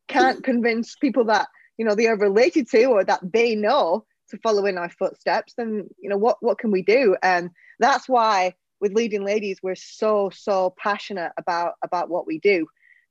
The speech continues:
um, because we've got to give women the tools to not just survive, but thrive in the industry while they're in it, so that they can see past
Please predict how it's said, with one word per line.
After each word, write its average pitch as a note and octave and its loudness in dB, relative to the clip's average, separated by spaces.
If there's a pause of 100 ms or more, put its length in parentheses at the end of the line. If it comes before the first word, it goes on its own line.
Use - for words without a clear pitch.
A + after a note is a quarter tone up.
um, E3+ -2 (420)
because F#3 0 (960)
we've A3 2
got B3 2 (120)
to A#3 -4
give G3 4
women F#3 0 (460)
the F#3 -2
tools G3 0 (580)
to F#3+ 4 (920)
not B3+ 0
just A#3+ -2
survive, A3 2
but G3+ -2 (300)
thrive G#3+ 0
in F#3+ -6
the F#3+ -6
industry F3+ -6
while E3+ -2
they're E3 -6
in A#3 0
it, D#3 -4 (280)
so G#3 0
that F#3 0 (340)
they G#3 2
can G#3+ -4
see G3+ -6
past F3+ -4